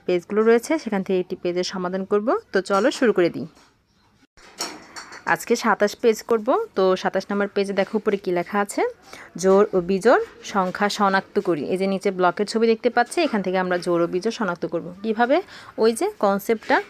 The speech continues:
যেটা হচ্ছে দুইয়ের দল আমরা গঠন করতে পারবো যেখানে, সেগুলোকে আমরা জোড় বিবেচনা করব, আর যেগুলো দুইয়ের দল গঠন করতে পারবো না, সেগুলোকে বিজোড় হিসেবে শনাক্ত করব। তো প্রথমে দেখো একটি ব্লক আছে, তো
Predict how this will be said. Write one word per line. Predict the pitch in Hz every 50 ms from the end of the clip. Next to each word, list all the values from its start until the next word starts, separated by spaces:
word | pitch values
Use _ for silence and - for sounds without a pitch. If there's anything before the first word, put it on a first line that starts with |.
| - - -
যেটা | 190 - 196 196
হচ্ছে | 196 196 - - 247 339 - - - - - 208 180 180
দুইয়ের | 190 190 196 190 175 190
দল | 196 190 190 190 - - - 196
আমরা | 190 180 180 175
গঠন | 175 175 - 196 180
করতে | 196 185 - 190 - -
পারবো | 190 180 180 180 196 214 214
যেখানে, | 226 214 - 269 320 381 -
সেগুলোকে | - 220 196 190 190 180 202 190
আমরা | 180 180 185 175 165
জোড় | - 170 165 175 165 170
বিবেচনা | 185 175 196 - 220 220 226 220 -
করব, | 233 233 226 320 453 480 - - - - - - - - 190
আর | 180 180 175 175
যেগুলো | 185 180 190 190 196 180 170
দুইয়ের | 175 180 180 185 190 180 185
দল | 180 180 180
গঠন | 175 - 196 185
করতে | 185 180 - 202 - -
পারবো | 196 196 202 240 311
না, | 359 -
সেগুলোকে | 240 208 196 196 185 - 349 415 - - - - - 185 190
বিজোড় | 214 202 220 214 214 208
হিসেবে | 202 - 214 226 311 311 -
শনাক্ত | 220 180 160 - - 165 160
করব। | 165 - - 175 185 - - -
তো | - 202 -
প্রথমে | 208 196 - 233 233 220
দেখো | 220 - - 294 269
একটি | 240 - - 190 180
ব্লক | 180 170 170 - 180
আছে, | 180 - - 294 403 415 - - - - - -
তো | -